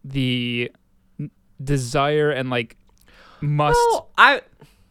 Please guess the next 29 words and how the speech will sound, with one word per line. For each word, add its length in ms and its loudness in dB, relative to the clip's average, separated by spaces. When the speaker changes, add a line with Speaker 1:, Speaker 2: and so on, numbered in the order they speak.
Speaker 2:
I'd 200 -4
say 140 0
there 160 0
are 100 2
definitely 480 0
other 180 0
community-, 420 -6
there's 180 -4
probably 400 -2
communities. 560 -4
I 100 -2
think 300 -6
toxic 340 -2
masculinity 600 -2
is 120 -6
more 220 -4
of 140 -10
a 120 -8
symptom 460 -2
of 340 -8
misogyny 680 -4
than 160 -8
it 100 -8
is 140 -6
a 60 -14
symptom 320 -8
of 180 -6
white 320 -4
superiority. 800 -4